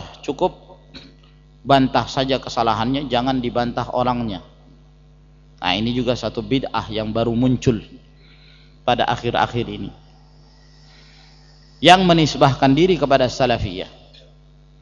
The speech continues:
Kalau dibantah, jangan dibantah orangnya, jangan sebut namanya, tapi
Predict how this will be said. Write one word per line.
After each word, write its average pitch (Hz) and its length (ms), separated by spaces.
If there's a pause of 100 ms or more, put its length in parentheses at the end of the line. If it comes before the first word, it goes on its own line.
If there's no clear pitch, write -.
(1160)
Kalau 139 160
dibantah, 147 560
jangan 156 320
dibantah 147 480
orangnya, 160 560 (640)
jangan 165 240
sebut 156 400
namanya, 160 480
tapi 208 400